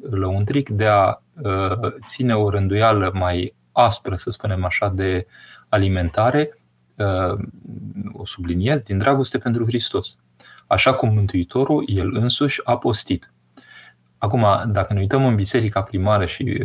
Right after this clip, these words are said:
uh, deseori văzând în Scriptură cuvântul postire, este clar că cuvântul acesta postire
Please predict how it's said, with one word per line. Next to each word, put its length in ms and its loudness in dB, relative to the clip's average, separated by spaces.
uh, 240 -2
deseori 400 0
văzând 360 0
în 80 0
Scriptură 460 -2
cuvântul 340 -2
postire, 580 -2
este 460 -2
clar 360 2
că 120 -6
cuvântul 420 -2
acesta 340 -4
postire 600 -2